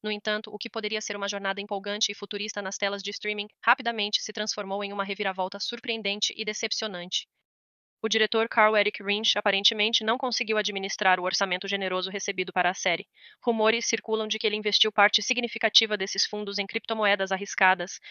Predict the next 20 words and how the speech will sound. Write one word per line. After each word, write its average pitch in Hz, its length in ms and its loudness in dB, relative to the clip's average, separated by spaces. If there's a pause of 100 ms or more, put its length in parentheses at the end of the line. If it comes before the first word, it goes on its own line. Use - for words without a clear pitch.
(140)
carros 208 300 6
de 196 80 2
luxo 208 320 -2
e 208 40 2
ações 190 360 2
de 202 60 6
alto 196 200 0
risco. - 400 -8 (340)
Essas 220 280 -2
escolhas 202 400 -4
financeiras 196 500 -6
questionáveis 196 640 -2
levaram 180 400 2
a 170 60 -4
Netflix - 520 -4
a 185 60 -2
tomar 180 260 -4
uma 175 140 -6
decisão 175 380 -10
drástica 208 520 2